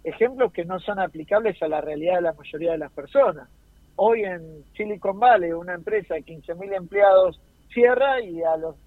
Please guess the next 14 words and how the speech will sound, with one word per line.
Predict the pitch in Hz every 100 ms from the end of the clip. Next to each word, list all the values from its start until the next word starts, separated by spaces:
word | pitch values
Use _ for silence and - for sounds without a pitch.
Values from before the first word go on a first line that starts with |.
| _ _ _
a | 165
la | 170 160
semana, | 185 180 220 208 165
quince | - 196 - 202
días, | 240 254
los | 175
quince | - 170 - 165
mil | 202 196
que | 170
fueron | 185 185
despedidos | 175 160 180 233 214
están | - 165
con | 165 156
nuevos, | 165 165